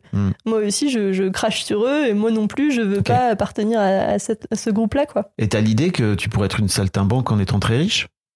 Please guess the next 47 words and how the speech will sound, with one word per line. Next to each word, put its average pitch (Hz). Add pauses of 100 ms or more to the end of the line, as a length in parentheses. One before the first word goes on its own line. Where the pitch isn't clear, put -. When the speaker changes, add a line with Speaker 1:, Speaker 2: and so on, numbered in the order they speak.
(480)
Speaker 2:
Non. 220 (840)
Speaker 1:
Tu 110
sais 131
que 117
c'est 117
possible ? 113 (380)
Speaker 2:
Bah, 214
j'essaye 254
Speaker 1:
J'en 262
Speaker 2:
de 240
Speaker 1:
connais 113
plein 220
des 147
saltimbanques 104
super 113
riches, 107
moi. 95
Speaker 2:
Ouais, 339
mais 202
j'essaye 240
de 302
m'en 262
convaincre 262
de 220
plus 220
en 247
plus, -
mais, 202
euh... 185 (480)
mais 240
c'est 220
pas 240
facile. 233 (260)
Et 254
tiens, 330
ah 240
oui, 294 (100)
je, 214
tiens, 285
j'ai 240
peut-être 294
une 285
réponse 254
à 226
ta 202
question 269
d'avant. 233